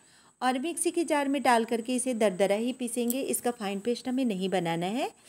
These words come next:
अभी हम आपको दिखा रहे हैं कि हमें किस तरीके का पेस्ट बनाना है। यहाँ पर देख सकते हैं दरदरा ही पेस्ट हमें बनाना है। गैस पे रखेंगे कढ़ाई और उसमें एक से डेढ़ चम्मच हमने सरसों का तेल यूज़ किया है। आपके घर में जो भी तेल खाया जाता हो उसे आप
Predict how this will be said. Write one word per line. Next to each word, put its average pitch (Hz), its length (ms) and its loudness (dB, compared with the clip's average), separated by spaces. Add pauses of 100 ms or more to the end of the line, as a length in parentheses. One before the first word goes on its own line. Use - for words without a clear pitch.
(360)
अभी 285 180 0
हम 339 160 -2
आपको 320 300 -4
दिखा 262 340 2
रहे 240 120 4
हैं 277 100 2
कि 302 120 0
हमें 285 240 0
किस 277 220 -4
तरीके 247 320 -4
का 262 140 -2
पेस्ट 247 300 -4
बनाना 233 340 2
है। 254 160 0
यहाँ 220 200 0
पर 220 140 0
देख 226 180 0
सकते 233 320 -4
हैं 254 220 -6 (440)
दरदरा 262 440 2
ही 277 180 -2
पेस्ट 254 300 -6
हमें 247 200 2
बनाना 165 400 -2
है। 165 260 -8 (400)
गैस 262 300 2
पे 302 120 -6
रखेंगे 294 420 -2
कढ़ाई 254 500 2
और 185 220 -2
उसमें 185 220 -6
एक 262 260 0
से 302 120 -2
डेढ़ 233 220 2
चम्मच 226 380 0
हमने 226 240 2
सरसों 190 360 -2
का 190 140 -4
तेल 180 240 -2
यूज़ 165 300 -4
किया 165 200 -6
है। 202 220 -4 (600)
आपके 311 320 2
घर 320 180 2
में 320 180 0
जो 233 180 2
भी 247 180 0
तेल 269 220 0
खाया 247 300 0
जाता 240 320 0
हो 254 200 -4
उसे 220 260 0
आप 170 160 2